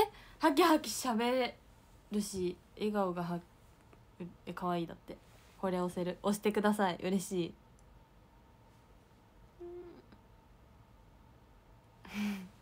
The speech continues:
あ、フォロワー二千人様いったら、あの、でんぐり返りする？いや、本当に放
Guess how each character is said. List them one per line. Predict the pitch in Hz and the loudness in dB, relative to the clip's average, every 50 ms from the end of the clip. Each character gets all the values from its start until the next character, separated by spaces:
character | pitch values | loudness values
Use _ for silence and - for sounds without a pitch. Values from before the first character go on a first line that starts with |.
| - - - - - - 453 427 - - | -20 -20 -20 -20 -14 -12 -10 -10 -2 6
あ、 | - 240 247 226 226 214 - - - - - | 8 10 10 10 8 4 -4 -12 -20 -6 0
フ | 277 | 4
ォ | 262 | 8
ロ | 285 294 | 10 10
ワ | 294 | 12
ー | 285 | 10
二 | 285 320 | 8 6
千 | 359 330 330 285 | 6 6 4 4
人 | 240 233 226 | 4 2 2
様 | 226 214 202 196 190 185 185 - - | 4 4 4 4 4 2 0 -4 -8
い | - 202 | -10 -8
っ | |
た | - - 202 | -2 0 2
ら、 | 185 180 175 | 4 4 4
あ | |
の、 | 175 180 175 | 4 2 4
で | 175 220 | 4 4
ん | 233 | 4
ぐ | 240 254 | 4 4
り | 247 247 | 4 4
返 | 247 254 226 208 | 6 6 6 6
り | 180 170 175 - - - - - | 4 2 0 -2 -6 -14 -20 -20
す | - - - - 180 | -18 -18 -12 -8 -8
る？ | 160 170 190 202 - - | -6 -6 -6 -8 -6 2
い | - | 6
や、 | 208 247 | 6 10
本 | - - 453 | 12 12 12
当 | 480 | 12
に | 480 453 494 494 466 466 - - 523 554 622 554 - - | 12 12 10 10 10 6 2 -2 0 0 0 0 8 12
放 | 453 | 12